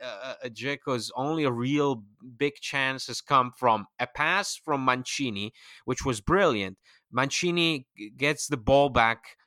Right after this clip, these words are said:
um, goes in for a tackle, gets the ball back, goes forward, sprints forward, does a beautiful pass forward, uh, launches the ball into Dzeko's feet, and Dzeko m-,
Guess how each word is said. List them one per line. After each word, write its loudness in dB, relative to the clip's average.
um, 0
goes 0
in -6
for 2
a 2
tackle, -2
gets -2
the -6
ball 2
back, 2
goes 0
forward, 0
sprints -8
forward, -2
does -2
a -2
beautiful -2
pass 0
forward, 0
uh, 0
launches -4
the -8
ball 0
into -6
Dzeko's -10
feet, -10
and -2
Dzeko -6
m-, -10